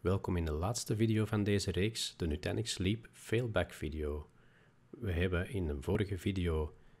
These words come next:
de failover gedaan van A S X naar Acropolis Hypervisor. Onze source site is volledig terug up and running en we gaan nu de failback doen.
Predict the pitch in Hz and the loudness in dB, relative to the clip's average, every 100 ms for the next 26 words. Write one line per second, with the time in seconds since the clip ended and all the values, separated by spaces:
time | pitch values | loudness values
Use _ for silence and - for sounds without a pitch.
0 | _ - - 101 101 104 92 90 82 80 | _ -10 -2 0 2 2 2 0 2 0
1 | 78 80 76 76 - 95 92 85 - - | 0 -2 -4 -6 -4 -2 0 -2 -4 -4
2 | 120 82 - - - - - 82 - - | -2 -2 -4 -12 -20 -12 -2 0 0 -4
3 | - 101 87 80 - 85 - 117 127 139 | -2 -2 -2 -4 -2 -2 -2 -4 -2 0
4 | 135 156 - _ _ _ - _ _ _ | -2 -4 -8 _ _ _ -20 _ _ _
5 | - - 104 82 - 104 90 - 85 82 | -16 0 0 2 0 0 0 0 -2 -2
6 | - 92 - - 101 98 101 - 78 85 | -8 -8 -8 -6 -2 0 -2 -6 -6 -4
7 | 76 71 98 110 113 87 82 78 78 85 | -2 0 2 2 2 0 0 0 0 -2
8 | - 92 82 76 71 - 69 | -2 -2 0 -2 -2 -4 -6